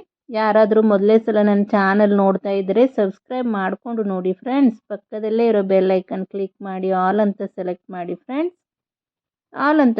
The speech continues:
ಸೆಲೆಕ್ಟ್ ಮಾಡೋದ್ರಿಂದ ನಾನು ಹಾಕುವ ಅಡಿಗೆಗಳ ನೋಟಿಫಿಕೇಶನ್ ನಿಮಗೆ ಮೊದಲಿಗೆ ಬರುತ್ತದೆ.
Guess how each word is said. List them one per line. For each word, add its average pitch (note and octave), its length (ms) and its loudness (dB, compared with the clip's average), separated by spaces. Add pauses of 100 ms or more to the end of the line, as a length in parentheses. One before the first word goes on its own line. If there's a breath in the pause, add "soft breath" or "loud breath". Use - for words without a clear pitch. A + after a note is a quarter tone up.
ಸೆಲೆಕ್ಟ್ G3 360 -2
ಮಾಡೋದ್ರಿಂದ G3 680 -2
ನಾನು A3 320 4
ಹಾಕುವ G#3 380 -2 (500)
ಅಡಿಗೆಗಳ G3 460 -2
ನೋಟಿಫಿಕೇಶನ್ G3 840 -4
ನಿಮಗೆ G#3 320 4
ಮೊದಲಿಗೆ F#3 480 4
ಬರುತ್ತದೆ. F3 600 -2